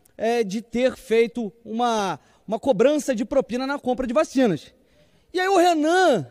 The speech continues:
Calheiros disse que já tem provas, pode comprovar que houve superfaturamento da,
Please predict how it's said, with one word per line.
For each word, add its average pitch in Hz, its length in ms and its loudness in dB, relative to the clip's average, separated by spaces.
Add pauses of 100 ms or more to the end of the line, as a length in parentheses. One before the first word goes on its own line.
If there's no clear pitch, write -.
(160)
Calheiros 240 880 2 (280)
disse 339 420 4
que 359 200 -4
já 349 160 0
tem 392 240 0
provas, 359 840 4 (300)
pode 330 260 2
comprovar 339 600 -2
que - 100 -2
houve 359 300 0
superfaturamento 359 880 -4
da, 339 240 2